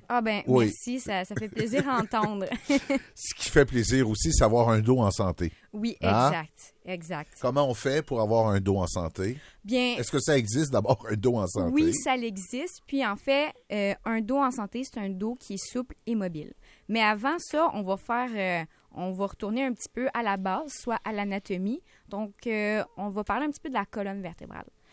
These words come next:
Speaker 1: La colonne vertébrale est composée, là, de vingt-quatre vertèbres. Donc, on en a sept cervicales, on en a douze thoraciques et on en a cinq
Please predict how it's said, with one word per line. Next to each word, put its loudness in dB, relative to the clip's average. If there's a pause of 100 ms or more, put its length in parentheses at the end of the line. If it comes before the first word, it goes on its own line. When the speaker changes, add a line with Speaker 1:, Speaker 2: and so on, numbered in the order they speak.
(240)
Speaker 1:
La -6
colonne -2
vertébrale -2
est -6
composée, -6
là, -2
de 0
vingt-quatre -6
vertèbres. -8 (200)
Donc, -8
on -4
en -2
a -4
sept -4 (200)
cervicales, -8
on -8
en -6
a -6
douze -10
thoraciques -10 (220)
et -14
on -6
en -6
a -8
cinq -8